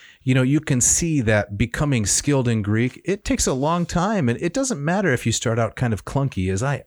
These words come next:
obviously did. You can eventually develop significant skill. And I wanna help you in that process. I want you to, to check out moss method dot com, where I can take you from neophyte to erudite. Module one,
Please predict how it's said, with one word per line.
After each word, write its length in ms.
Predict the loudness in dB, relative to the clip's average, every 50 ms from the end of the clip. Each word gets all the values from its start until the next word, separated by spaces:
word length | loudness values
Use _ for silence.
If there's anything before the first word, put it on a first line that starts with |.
| _ -8 -4
obviously 640 | -2 -2 -2 -2 -2 -2 -2 -2 -2 -4 -4 -4 -4
did. 280 | -2 -2 -2 -2 -4 -8 -20 -20 -20 -12 -6
You 80 | -4 -2
can 140 | 0 0 0
eventually 500 | 2 0 0 0 0 0 0 -2 -2 -6 _ -8 -2
develop 560 | -2 -2 0 0 0 0 0 0 -2 -2 -2
significant 640 | -2 -2 -2 -2 -2 -4 -4 -4 -4 -4 -4 -4 -4
skill. 460 | -4 -4 -2 -2 -2 -2 -4 -6 -10 _ -20 -20 -14 _ 0
And 140 | 2 2
I 80 | 4 4
wanna 220 | 4 4 4 4
help 280 | 4 4 4 2 2 2
you 280 | 2 2 2 2 0 0
in 300 | 0 0 0 0 0 0
that 400 | 2 2 2 2 0 -2 -6 _
process. 540 | -6 -2 -2 -2 -2 -2 -4 -4 -4 -2 -2 -2
I 60 | 0
want 240 | 0 0 -2 -2 0
you 40 | 0
to, 120 | 0 0 -2 -4 -18 -20 -20 -12 -6
to 100 | -4 -4
check 320 | 0 2 2 2 2 4 2
out 160 | 2 2 2
moss 400 | 2 2 4 4 2 2 0 0
method 400 | 0 0 0 2 0 -2 0 0
dot 260 | 0 0 0 0 -4
com, 420 | -2 0 0 2 2 2 0 -2 -4 -6 -18 -8 -2
where 140 | 0 0 2
I 100 | 2 2
can 140 | 2 0 0
take 280 | 2 2 2 2 2
you 80 | 2 0
from 260 | 2 2 0 0 0
neophyte 800 | 0 2 2 2 4 2 2 0 0 0 2 2 2 2 0 -4
to 280 | -6 -6 -6 -6 -4 -2
erudite. 680 | 0 0 0 0 0 0 0 0 0 0 0 -2 -6 -6 -2
Module 600 | 0 2 2 4 4 2 2 4 4 4 4 4
one, 420 | 4 2 4 4 2 2 0 -2